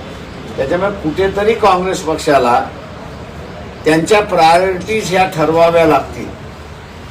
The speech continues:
भारतीय जनता पक्षाचं सरकार केंद्रामधनं घालवणं ही त्यांची प्रायोरिटी आहे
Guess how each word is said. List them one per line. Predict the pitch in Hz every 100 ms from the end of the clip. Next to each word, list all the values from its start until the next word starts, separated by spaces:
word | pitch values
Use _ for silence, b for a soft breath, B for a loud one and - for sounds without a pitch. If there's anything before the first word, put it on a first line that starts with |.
| - - - - - - -
भारतीय | 131 - 180 185
जनता | 175 160 151 170
पक्षाचं | 156 151 - 165 175 185
सरकार | - 156 139 143 - - - - - - - - - - - - - - - -
केंद्रामधनं | 160 170 196 214 208 196 196 185
घालवणं | 147 147 180 196 214
ही | 185 190
त्यांची | - 190 185 202
प्रायोरिटी | 190 175 180 165 170
आहे | 180 147 147